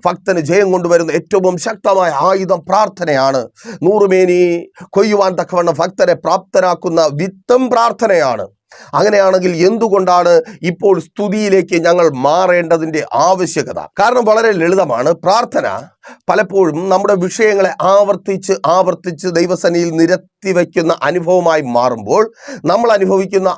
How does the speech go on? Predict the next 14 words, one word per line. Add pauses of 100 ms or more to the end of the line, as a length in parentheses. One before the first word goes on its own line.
(140)
ആ (180)
കഷ്ടതയും (340)
വേദനയും (540)
അത് (800)
നമ്മെ
വല്ലാതെ (160)
തളർത്തിക്കളയും. (160)
അത് (160)
ഓർത്തെടുക്കുമ്പോൾ
തന്നെ (300)
നമ്മെ
ഭയപ്പെടുത്തുകയും
നമ്മെ
പേടിപ്പിക്കുകയും